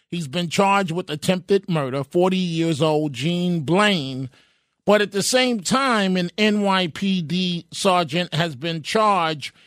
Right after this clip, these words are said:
with second-degree manslaughter in the August death of a scooter-riding drug suspect who crashed after the officer threw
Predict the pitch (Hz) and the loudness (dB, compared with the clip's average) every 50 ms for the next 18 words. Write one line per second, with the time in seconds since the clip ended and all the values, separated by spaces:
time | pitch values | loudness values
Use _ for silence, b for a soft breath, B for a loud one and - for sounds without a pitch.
0 | b b b 165 165 127 - - - 214 202 202 - 208 202 202 180 180 185 147 | b b b -6 -6 -4 -2 0 0 0 0 0 -4 -6 -4 -4 -4 -4 -4 -4
1 | 160 175 190 190 185 185 180 180 190 214 233 254 254 247 180 - 165 160 160 160 | -4 -4 -4 -4 -2 -4 -2 -2 -2 -2 -2 -2 -2 -4 -4 -4 -4 -2 0 0
2 | 151 151 147 151 156 165 - 175 170 170 170 165 160 160 - 196 196 202 202 175 | 0 0 -2 -2 -2 -2 -2 -2 0 0 0 -2 -4 -4 0 2 2 4 2 2
3 | 175 190 180 - - 147 143 127 170 180 180 180 170 - - 165 147 160 156 - | 0 -2 -2 -4 -6 -12 -6 -2 0 2 2 2 2 0 -2 -2 -2 -2 -2 -4
4 | - - - 202 226 220 214 214 214 208 196 190 190 185 185 190 185 175 180 180 | -6 -4 0 2 2 4 4 4 4 4 4 2 2 2 2 2 0 -2 -2 -2
5 | 175 170 156 - B B B B B B 139 143 131 143 175 202 233 285 277 202 | -2 -2 -4 -6 B B B B B B -12 -6 -2 2 4 4 4 4 2 0
6 | - - - 185 165 165 - - - - 180 165 160 165 - - - - b b | -6 -6 -2 0 0 0 0 -4 -6 -4 -2 -2 -2 -2 -4 -8 -18 -20 b b
7 | b b b - 196 202 185 139 - - 180 214 214 214 202 180 165 151 - - | b b b 0 2 2 0 -2 -4 0 2 4 4 4 4 2 0 -2 -4 -8
8 | - - 170 180 185 185 180 - - 185 175 165 165 170 170 175 180 180 170 - | -8 -4 -2 0 0 0 -2 -4 -6 -6 -6 -4 -4 -2 0 0 0 0 -2 -4
9 | 190 180 - - 170 165 160 127 - 147 151 180 190 190 185 | -6 -6 -4 -4 -4 -4 -4 -4 -6 -6 -2 0 0 0 -2